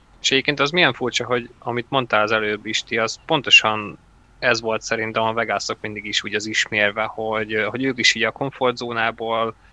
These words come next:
és, ö, ugyanaz a játék, amit most a Minnesota erőltet.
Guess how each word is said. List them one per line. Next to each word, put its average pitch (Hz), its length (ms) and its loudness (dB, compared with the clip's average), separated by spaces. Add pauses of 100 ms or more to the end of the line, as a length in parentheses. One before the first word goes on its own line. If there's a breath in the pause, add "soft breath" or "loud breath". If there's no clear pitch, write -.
(140)
és, 104 500 2
ö, 104 240 4 (240)
ugyanaz 117 400 4
a 107 60 6
játék, 98 440 4
amit 104 220 2
most - 220 -2
a 110 40 -2
Minnesota 101 540 2
erőltet. 101 680 4